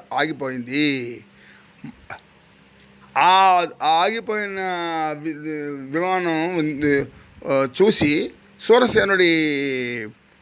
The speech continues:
ఆ, సైనికులు, "ఇక్కడ ఒక విమానం ఆగింది, ఎవరో దివ్య పురుషుడు ఉన్నాడు" అని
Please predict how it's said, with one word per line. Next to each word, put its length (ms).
ఆ, 200
సైనికులు, 680
"ఇక్కడ 180
ఒక 120
విమానం 380
ఆగింది, 320
ఎవరో 260
దివ్య 220
పురుషుడు 320
ఉన్నాడు" 440
అని 140